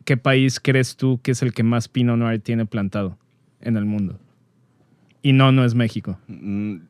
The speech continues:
Speaker 2: no, yo sé que no iba a ser México porque va a estar muy obvia la respuesta. Mm,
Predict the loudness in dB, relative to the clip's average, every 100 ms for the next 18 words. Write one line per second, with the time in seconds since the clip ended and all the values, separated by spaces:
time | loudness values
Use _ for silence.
0 | -10 0 2 2 0 0 0 0 2 0
1 | 0 -2 -4 -2 2 0 0 0 2 4
2 | 4 2 0 0 -2 -2 -4 -10 -12 -4
3 | -4 -4 -14 -16 _ -20 -20 -20 -20 _
4 | -2 0 2 2 2 0